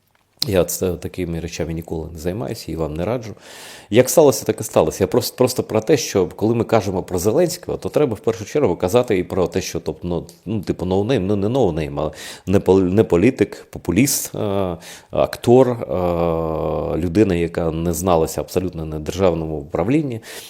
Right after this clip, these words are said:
е, і за неї проголосували там майже, е, три чверти, е, тих, хто прийшов голосувати. Це ж не про Зеленського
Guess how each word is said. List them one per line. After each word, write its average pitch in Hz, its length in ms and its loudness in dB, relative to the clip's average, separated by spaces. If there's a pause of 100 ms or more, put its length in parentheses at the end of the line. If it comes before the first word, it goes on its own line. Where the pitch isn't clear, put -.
(220)
е, 90 180 2
і 90 80 0
за 95 140 2
неї 104 160 4
проголосували 85 680 0
там 76 240 -4
майже, 85 440 -2 (180)
е, 80 400 -4
три 92 140 -6
чверти, 80 440 -4
е, 78 180 -8 (360)
тих, 87 140 -4
хто - 180 -10
прийшов 85 340 -8
голосувати. 110 600 -4 (340)
Це - 160 6
ж 113 120 4
не 131 60 6
про 120 140 6
Зеленського 104 640 4